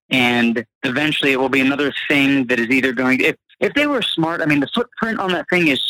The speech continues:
so small, just make it a gift shop. Do what Disney does. Sell me things I don't need.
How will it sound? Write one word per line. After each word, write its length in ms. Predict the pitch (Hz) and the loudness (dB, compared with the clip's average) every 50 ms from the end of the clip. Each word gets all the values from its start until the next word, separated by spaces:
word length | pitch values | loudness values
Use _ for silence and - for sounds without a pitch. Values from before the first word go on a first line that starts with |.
| - - - | -4 -4 -2
so 220 | 180 156 165 165 | -2 0 0 -2
small, 560 | 151 - - 147 135 131 131 139 143 151 - - - | -2 -2 -2 -2 -2 -2 -2 -2 -2 -4 -4 -6 -6
just 180 | - 226 214 - | -4 -4 -2 0
make 160 | 240 220 - | 0 -2 0
it 80 | - - | -2 -2
a 40 | |
gift 200 | - 131 113 101 | 0 0 0 0
shop. 320 | - - 123 113 113 110 - _ _ _ _ _ _ _ 147 | 0 0 -2 -2 -2 -4 -8 _ _ _ _ _ _ _ -4
Do 220 | 143 180 220 240 240 | 0 2 2 2 2
what 220 | 214 220 - 143 | 2 0 0 0
Disney 320 | 160 165 151 143 151 143 | 0 0 2 2 2 2
does. 280 | 131 139 123 117 113 - - - - _ _ _ _ _ _ - | 2 0 -2 -2 -4 -6 -10 -14 -18 _ _ _ _ _ _ -6
Sell 140 | 208 196 208 | -4 -2 0
me 160 | 208 208 202 180 - | 0 0 0 0 0
things 220 | 175 160 151 139 | 0 2 2 2
I 80 | 143 135 | 0 0
don't 180 | 127 117 117 120 | -2 0 0 2
need. 180 | 120 113 - | 2 0 0